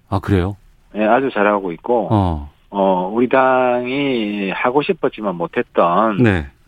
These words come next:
Speaker 2: 그 세대 확장, 그리고 중도 확장, 지역 확장,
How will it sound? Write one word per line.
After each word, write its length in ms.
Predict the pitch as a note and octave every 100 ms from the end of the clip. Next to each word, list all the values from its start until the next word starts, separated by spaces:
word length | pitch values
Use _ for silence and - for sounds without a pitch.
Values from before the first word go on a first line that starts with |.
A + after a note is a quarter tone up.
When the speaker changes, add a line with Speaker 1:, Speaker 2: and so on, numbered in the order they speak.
| _ _ _
Speaker 2:
그 800 | G2 F2+ E2+ D#2+ D#2+ D#2+ D#2 - -
세대 180 | - G#2+
확장, 800 | A2 A#2+ _ - A2+ G2+ B2+ C3
그리고 240 | A2+ F#2+ E2+
중도 360 | - G#2+ G#2 A2
확장, 420 | A2+ - A#2+ G2+
지역 240 | - C3+ G#2
확장, 400 | G2 - F#2+